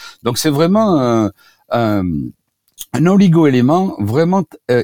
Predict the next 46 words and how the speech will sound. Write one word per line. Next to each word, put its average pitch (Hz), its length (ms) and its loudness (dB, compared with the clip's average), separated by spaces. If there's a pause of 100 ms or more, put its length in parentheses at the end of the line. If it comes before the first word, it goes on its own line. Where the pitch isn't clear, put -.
hyper 185 320 -2
important, 151 480 -2
surtout 175 480 -2
sur, 123 720 0
pour 139 200 -2
le, 107 320 2
les, 98 200 2
les, 98 300 0
les, 98 200 -2 (140)
les 123 160 0
modes 151 220 0
réactionnels 127 640 -2
de 107 100 -2
Ménétrier, 101 640 -2 (420)
où 143 200 2
l'on, 123 140 2
on, 95 800 -2
on 95 40 -2
réagit 117 420 -2
trop, 151 380 0
on - 20 4
réagit 110 300 0
pas 113 180 -2
assez, 131 400 0
on 135 160 0
réagit 104 440 -2
mal, 139 340 0
euh, 101 220 0 (440)
où, 107 400 -2
où 107 40 0
on 113 120 -2
est 127 80 -2
bloqué 110 340 -4
au 123 80 2
niveau 107 240 0
endocrinien. 104 560 -2
On 127 160 -4
en 101 100 -2
avait 104 180 -4
parlé, 95 360 -4
les 107 140 -6
diathèses 95 580 -6
de, 85 160 -10
de 85 140 -12
Ménétrier. 90 560 -4
Donc, 110 200 -6